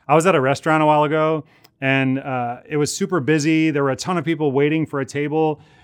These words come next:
and I was commenting to that, on that to the hostess. Um, I thought she would say something about how hard it was or how much pressure she was under. Instead, she stopped, gave me a big <laughs> smile, and said, "This place is on fire, and I love it."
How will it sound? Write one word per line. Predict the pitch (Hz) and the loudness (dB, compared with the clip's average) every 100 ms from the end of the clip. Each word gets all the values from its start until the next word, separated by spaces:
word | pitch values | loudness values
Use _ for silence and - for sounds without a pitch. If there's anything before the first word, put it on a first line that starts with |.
| _ - | _ -4
and | 139 143 | -2 0
I | 139 156 | 0 0
was | 147 | 0
commenting | - 202 208 147 151 143 | -2 0 0 0 0 0
to | - 135 | -2 -2
that, | 135 135 135 - | 0 0 0 -2
on | 143 143 | 0 2
that | 135 143 | 0 -2
to | 151 | -6
the | 131 127 139 | -2 -2 -2
hostess. | - 202 - 117 127 - - _ _ _ _ | -2 -2 -2 -8 -10 -12 -14 _ _ _ _
Um, | 123 127 | -6 -4
I | 143 147 | 0 2
thought | 170 156 | 2 2
she | 170 | 0
would | 143 | 0
say | 147 | 0
something | 135 143 143 | 0 0 0
about | 139 123 120 | 0 -2 -2
how | 139 120 | 0 0
hard | - 139 147 | 0 0 0
it | 143 | 0
was | 151 147 143 123 | 0 0 0 0
or | 123 | -2
how | 135 | -2
much | 117 - | -4 -10
pressure | - 104 - | -6 -6 -6
she | 139 147 | -6 -4
was | 139 | -2
under. | 135 135 135 139 139 - _ _ _ - | -4 -4 -2 -2 -4 -8 _ _ _ -2
Instead, | 160 - 208 196 | -2 0 2 0
she | - 165 | 0 -4
stopped, | 139 - 180 175 151 143 _ _ _ 117 | -4 0 2 4 2 0 _ _ _ -4
gave | 147 180 | 0 2
me | 190 | 2
a | 151 | 0
big | 120 165 | 0 -2
<laughs> | - | -2
smile, | 147 143 170 156 | 2 4 4 4
and | 139 135 | 2 0
said, | 131 143 139 135 - _ | 0 0 0 -2 -14 _
"This | 170 170 | -2 -2
place | - 202 165 | 0 0 0
is | 170 | 0
on | 156 147 | 2 2
fire, | - 135 175 180 156 | -2 -2 2 2 2
and | 147 | 2
I | 135 | 0
love | 123 151 139 | 0 0 0
it." | 123 131 | -4 -10